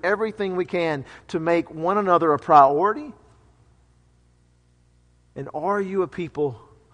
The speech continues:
who are willing to be approved saints, who that are seeking with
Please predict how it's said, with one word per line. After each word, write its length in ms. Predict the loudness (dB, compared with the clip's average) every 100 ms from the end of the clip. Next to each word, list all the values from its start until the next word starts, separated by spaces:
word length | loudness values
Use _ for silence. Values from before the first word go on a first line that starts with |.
| -20 -10
who 100 | -2
are 120 | 0 0
willing 400 | -2 -2 -2 -4
to 100 | -4
be 140 | -4
approved 540 | -4 -6 -4 -4 -6
saints, 680 | -12 -10 -10 -10 -14 -20 -20 -20 _ _ _ _ _ -20 -4
who 180 | -2 0
that 220 | 0 2
are 240 | 2 0
seeking 760 | -4 -12 -8 -8 -6 -6 -4
with 140 | -4